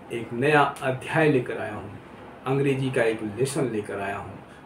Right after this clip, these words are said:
जिसका नाम है prepositions। Prepositions मतलब संबंध छू-, सूचक अवयय, यानी पूर्व सर्ग।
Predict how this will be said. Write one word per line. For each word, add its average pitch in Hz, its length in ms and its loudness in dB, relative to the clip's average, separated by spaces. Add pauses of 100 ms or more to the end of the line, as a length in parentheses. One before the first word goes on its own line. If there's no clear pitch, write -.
(200)
जिसका 143 300 0
नाम 156 300 8
है 175 300 8 (480)
prepositions। 202 2000 2 (440)
Prepositions 240 960 2 (400)
मतलब 190 640 6 (280)
संबंध 214 760 6
छू-, - 260 -10
सूचक 180 600 4 (680)
अवयय, 131 760 8 (760)
यानी 190 480 8 (340)
पूर्व 208 320 8
सर्ग। 214 540 8